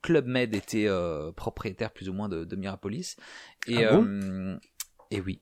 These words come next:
Speaker 1: je crois que, je crois que j'ai lu ça. Je, je, je, est-ce que je lance des énormités depuis tout à l'heure ? <laughs> Euh, et, euh, je, je check en même temps.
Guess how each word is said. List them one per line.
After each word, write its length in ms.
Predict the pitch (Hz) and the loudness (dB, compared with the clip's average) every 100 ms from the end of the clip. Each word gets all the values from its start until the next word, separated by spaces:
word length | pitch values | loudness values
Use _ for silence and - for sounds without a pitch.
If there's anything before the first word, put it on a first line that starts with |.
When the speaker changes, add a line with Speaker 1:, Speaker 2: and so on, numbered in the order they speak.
| - | -10
Speaker 1:
je 160 | 107 92 | -8 -6
crois 240 | - 110 | -4 -6
que, 480 | - 90 90 85 85 | -4 -6 -4 -6 -8
je 120 | 90 | -6
crois 160 | 101 101 | -4 -4
que 160 | - - | -6 -4
j'ai 160 | 101 | 0
lu 80 | 95 | 0
ça. 160 | 101 104 | 2 2
Je, 160 | 120 113 | 4 6
je, 120 | 113 95 | 6 6
je, 140 | 101 104 | 2 0
est-ce 120 | - | -2
que 100 | - | -2
je 100 | 139 | -2
lance 220 | 104 135 - | 0 -2 -2
des 200 | 95 113 | 0 2
énormités 460 | 120 110 98 107 | 2 2 -2 -4
depuis 200 | 95 - | -6 -10
tout 120 | 90 - | -6 -2
à 60 | 87 | 0
l'heure ? 240 | 85 101 - | 0 -4 -10
<laughs> 520 | - - - - - | -12 -12 -10 6 10
Euh, 600 | 107 107 104 101 101 95 - _ _ - - _ | 10 10 8 8 6 4 0 _ _ -20 -20 _
et, 240 | 127 123 120 | 6 8 10
euh, 640 | 113 110 107 101 87 98 | 10 10 8 6 4 4
je, 220 | 107 - | 2 4
je 100 | 104 | 2
check 220 | 107 107 | 2 2
en 40 | 104 | 2
même 100 | 104 | 6
temps. 240 | 160 202 | 8 8